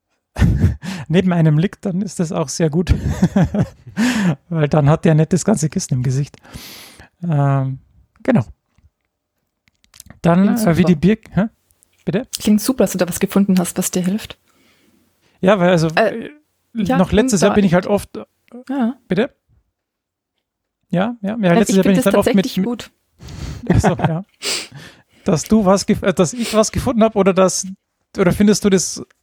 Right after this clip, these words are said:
Speaker 1: auch so gut, dass du dir das holen würdest?
Speaker 2: Ich hab jetzt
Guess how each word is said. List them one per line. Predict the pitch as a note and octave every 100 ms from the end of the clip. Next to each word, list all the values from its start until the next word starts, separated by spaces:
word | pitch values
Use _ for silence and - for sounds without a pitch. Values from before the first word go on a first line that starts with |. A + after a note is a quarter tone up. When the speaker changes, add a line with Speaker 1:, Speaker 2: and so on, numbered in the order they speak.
| _
Speaker 1:
auch | G#3 F3 -
so | G#3 G3+
gut, | G#3 G3
dass | F3
du | - E3
dir | E3
das | C#3+ -
holen | E3 D3 C#3+
würdest? | D#3 - - _ _ - _ _ _ _ _ _ _ _ _ _ _ _ _
Speaker 2:
Ich | A3 G#3+ B3
hab | A3+
jetzt | A#3+ -